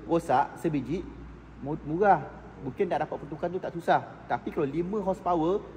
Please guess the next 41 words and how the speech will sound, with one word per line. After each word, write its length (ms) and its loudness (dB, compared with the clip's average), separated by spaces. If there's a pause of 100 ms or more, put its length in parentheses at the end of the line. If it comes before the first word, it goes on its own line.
(140)
sebiji 400 -2
rosak, 400 2
berapa 240 0
ribu? 320 -4
Dekat 160 -2
sepuluh 240 -2
ribu 160 -6
aircon 240 2
tu. 160 2 (1040)
Kalau 80 -4
tak 160 -4
ada 80 -6
peruntukan, 320 2 (160)
ah, 160 -2
dah 160 2
kong 320 2
satu 160 -8
aircon, 400 2
dah 80 6
tak 240 -2
cukup 240 -4
horsepower. 320 4 (640)
Besok 320 -2
bila 160 -2
tak 80 -4
cukup, 240 2
bil 240 6
akan 160 -2
tinggi. 400 -2 (480)
Lepas 320 0
tu, 240 2 (240)
eh, 400 2
kabel 320 4
akan 160 0
cepat 160 -6
panas. 280 0 (640)
Sebab 200 4 (400)
dia 160 -4
tak 120 2
dapat 120 -4
support, 280 0